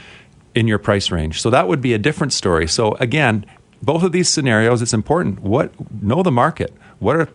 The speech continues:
things selling for? What are the dynamics? What's the absorption rate? In other words, if there's a hundred listings and they're selling two a month, might take you a while if you're not priced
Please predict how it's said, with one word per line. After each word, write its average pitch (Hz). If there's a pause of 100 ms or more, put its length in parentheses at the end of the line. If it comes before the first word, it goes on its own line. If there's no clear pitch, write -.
(100)
things 139
selling 131
for? 92
What 113
are 165
the 156
dynamics? 120
What's 143
the 170
absorption 117
rate? 82
In 101
other 120
words, 120
if 110
there's 101
a 92
hundred 127
listings 123
and 110
they're 92
selling 104 (200)
two 151
a 127
month, 139 (280)
might 110
take 180
you 135
a -
while 113
if -
you're 110
not 107
priced 110